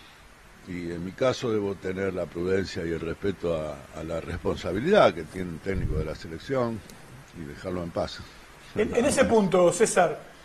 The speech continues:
Speaker 2: eh,
Speaker 1: Ustedes no, ustedes son periodistas.
Speaker 2: Nosotros, nosotros jugamos todo el tiempo, pero usted, en su intimidad, no lo, no le pido que lo haga público porque ya lo explicó que no,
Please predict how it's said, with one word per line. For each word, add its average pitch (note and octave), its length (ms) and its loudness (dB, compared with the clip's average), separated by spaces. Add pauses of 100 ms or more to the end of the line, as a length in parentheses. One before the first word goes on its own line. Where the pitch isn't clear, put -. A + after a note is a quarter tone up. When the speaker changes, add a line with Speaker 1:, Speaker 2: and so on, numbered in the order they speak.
(200)
Speaker 2:
eh, F3 320 4
Speaker 1:
Ustedes D3 320 8
no, C3 140 4
ustedes A#2 260 0
son A2+ 160 -2
periodistas. G#2 560 0
Speaker 2:
Nosotros, G3+ 480 0 (400)
nosotros F3+ 320 -4
jugamos E3+ 280 0
todo E3 140 2
el D#3 80 -2
tiempo, D#3+ 300 2
pero E3 300 -2
usted, F#3+ 480 0 (500)
en E3+ 160 -4
su F3 140 -8
intimidad, E3+ 420 0
no F3 120 2
lo, F3 120 4
no E3+ 240 0
le E3 100 0
pido E3+ 260 0
que D3 100 -4
lo D3+ 100 2
haga D3 180 0
público F3 360 0
porque C3+ 240 -4 (140)
ya D3 120 0
lo D3 80 0
explicó C#3+ 400 -2
que D3 100 -4
no, C#3 140 -6